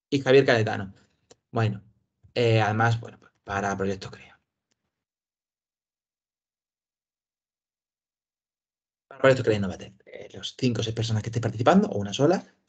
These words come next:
para Proyectos Crea Innovate. Bien. Esta declaración de intenciones de la descripción, por supuesto que puede cambiar a lo largo del curso, ya lo sabéis que habéis estado creando redes el curso pasado, por supuesto que puede cambiar, pero bueno, por ahora yo que lo quiero así. Después, cuando esto lo compartamos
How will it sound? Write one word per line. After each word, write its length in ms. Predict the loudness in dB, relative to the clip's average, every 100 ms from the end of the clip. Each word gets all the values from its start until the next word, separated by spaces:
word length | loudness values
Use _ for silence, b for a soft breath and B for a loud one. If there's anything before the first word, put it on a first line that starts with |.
| -8
para 200 | 2 4
Proyectos 240 | 4 2 -2
Crea 140 | -4
Innovate. 360 | -4 -8 -12 -20 _ _ _ _ _ _ _ _ _ _ _ _ _ -2
Bien. 260 | -2 -2 -10 _ _ _ 2
Esta 300 | 2 4 2
declaración 400 | 2 0 0 -2
de 60 | 0
intenciones 400 | -2 0 0 2
de 60 |
la 60 | 0
descripción, 360 | -2 0 0
por 120 | 0 -2
supuesto 300 | 0 2 4
que 80 |
puede 180 | 6 4
cambiar 220 | 4 4
a 40 | 4
lo 40 |
largo 140 | 6 2
del 100 | 0
curso, 160 | -6
ya 80 | -6
lo 80 | -6
sabéis 300 | -2 0 0
que 80 | -2
habéis 140 | -4
estado 120 | -6
creando 240 | -6 -4 -2
redes 140 | -2
el 80 | -2
curso 180 | -6 -6
pasado, 300 | 0 2 2
por 100 | -2
supuesto 300 | -2 0 4
que 60 |
puede 140 | 4 4
cambiar, 220 | 2 0
pero 360 | 0 0 -4 -8
bueno, 220 | -6 -4
por 100 | -6
ahora 200 | 0 2
yo 140 | 2
que 80 | 0
lo 100 | 0
quiero 160 | 0 -2
así. 220 | -2 -4 b b b b b -2
Después, 300 | 2 2 2
cuando 220 | 2 0
esto 180 | 2 0
lo 140 | 4
compartamos 920 | 2 4 0 -2 -2 -2 -2 -4 -10